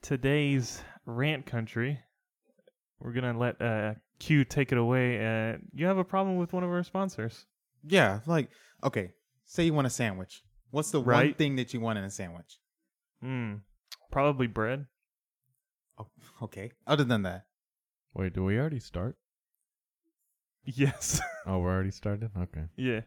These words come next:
Speaker 2: Where you been?
Speaker 3: I didn't know.
Speaker 2: Where you been?
Speaker 3: You know.
Speaker 1: We've been started.
Speaker 2: Where you been?
Speaker 3: <laughs> You know where I've been.
Speaker 2: Uh,
Speaker 3: <laughs> You know,
Speaker 2: anyway,
Speaker 3: Quinn.
Speaker 2: let's just ignore
Speaker 1: Uh,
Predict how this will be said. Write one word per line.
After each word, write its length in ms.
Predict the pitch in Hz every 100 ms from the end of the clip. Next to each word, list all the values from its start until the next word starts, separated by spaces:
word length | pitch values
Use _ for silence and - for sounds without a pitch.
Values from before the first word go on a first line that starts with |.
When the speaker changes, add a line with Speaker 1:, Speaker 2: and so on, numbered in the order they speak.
| _ _
Speaker 2:
Where 140 | 131 110
you 80 |
been? 240 | 107 95 92 _ _
Speaker 3:
I 160 | - 85
didn't 240 | 80 76
know. 200 | 76 82 -
Speaker 2:
Where 100 | -
you 120 | 135 135
been? 220 | 117 92 - _ _ _ _ _ _ _ _ _ _
Speaker 3:
You 80 | 139
know. 80 | 80 -
Speaker 1:
We've 260 | 143 131
been 200 | 127 147
started. 460 | 135 - 113 127 151
Speaker 2:
Where 220 | 131 156
you 140 | 180
been? 180 | 180 180 - -
Speaker 3:
<laughs> 160 | 175
You 60 | 175
know 140 | 151 98
where 100 | 85
I've 160 | 80
been. 220 | 71 90 104 _ _ _ _ _ _ _ -
Speaker 2:
Uh, 40 | 113
Speaker 3:
<laughs> 240 | 160 -
You 220 | 143 175
know, 100 | 143
Speaker 2:
anyway, 120 | 90 95
Speaker 3:
Quinn. 220 | 90 76 107 - - - -
Speaker 2:
let's 120 | 143 131
just 140 | 120
ignore 220 | 104 92
Speaker 1:
Uh, 60 | 90